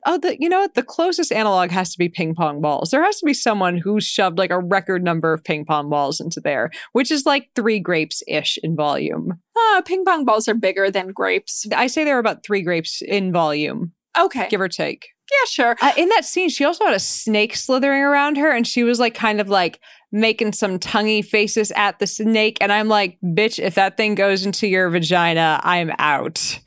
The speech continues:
Speaker 2: Right?
Speaker 1: I was very happy that we stopped at grapes in the vagina. Like, if this thing had turned a little more bestial, I would have been like, "Ah, seventies, what are you doing?"
Speaker 2: I had to actually use Twitter to figure out, uh, what snake this was.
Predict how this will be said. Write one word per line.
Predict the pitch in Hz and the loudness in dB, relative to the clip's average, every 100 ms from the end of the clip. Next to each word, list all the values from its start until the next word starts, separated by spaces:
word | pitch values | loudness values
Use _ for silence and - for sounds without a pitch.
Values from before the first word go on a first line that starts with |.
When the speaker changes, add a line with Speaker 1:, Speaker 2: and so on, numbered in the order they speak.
| 202 | 2
Speaker 2:
Right? | 277 359 494 - | 4 4 4 0
Speaker 1:
I | - 226 | 2 2
was | 226 | 2
very | 214 247 262 | 2 2 2
happy | 240 240 240 240 233 220 | 2 2 2 0 0 0
that | 202 214 | 2 2
we | 190 | 2
stopped | 214 - 208 196 | -2 2 0 0
at | 196 | -4
grapes | - 196 165 - | -2 -2 -2 -4
in | 190 | -2
the | |
vagina. | 165 160 165 156 151 147 | -2 0 0 0 -2 0
Like, | 180 180 170 | 0 0 0
if | 220 | 0
this | - 269 | 2 0
thing | - 285 | 2 2
had | 262 | 2
turned | 233 254 240 226 | 2 2 2 2
a | |
little | 214 226 | 2 2
more | 226 214 | 2 2
bestial, | 185 214 - - 214 214 | 2 0 -2 0 2 4
I | 196 180 | 4 4
would | 190 185 | 2 0
have | |
been | 185 | 0
like, | 190 190 | 0 2
"Ah, | 190 247 320 370 349 226 - _ | 4 4 4 4 4 0 -8 _
seventies, | - - 311 349 320 294 208 | -6 0 2 2 0 0 0
what | 202 294 | 0 0
are | |
you | 330 | 0
doing?" | 247 302 330 330 233 240 247 - - - | 0 2 2 2 2 0 -2 -6 -14 0
Speaker 2:
I | 294 | 2
had | 381 440 | 4 2
to | - | 4
actually | 262 285 - 294 | 2 2 0 0
use | 269 233 269 254 | 2 2 2 0
Twitter | - 247 233 277 | 0 0 2 2
to | 269 | 2
figure | 247 247 226 226 | 2 2 4 4
out, | 208 220 240 269 | 6 4 2 2
uh, | 220 214 208 196 | 4 6 4 2
what | 208 247 - - | 2 0 0 -6
snake | - 220 - | -2 -2 0
this | 277 - | 0 2
was. | 294 311 | 2 2